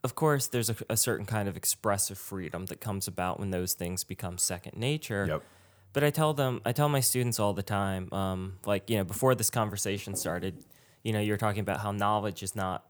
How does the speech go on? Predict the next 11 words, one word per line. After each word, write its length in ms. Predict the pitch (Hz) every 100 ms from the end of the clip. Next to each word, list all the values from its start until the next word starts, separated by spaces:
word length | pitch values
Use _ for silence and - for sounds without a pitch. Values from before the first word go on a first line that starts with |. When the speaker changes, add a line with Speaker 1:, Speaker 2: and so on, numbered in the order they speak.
| -
Speaker 1:
an 120 | 98
app 360 | - 98 92 -
you 100 | 92
can 160 | - -
upload. 480 | 87 - 85 - -
Speaker 2:
Mm-hmm. 340 | - 95 87 80 - _ _ -
Speaker 1:
Um, 280 | 104 104
and 260 | 98 104 101 -
unfortunately, 800 | 110 - 135 131 117 104 98 165
that 240 | 202 101
is 240 | 202 -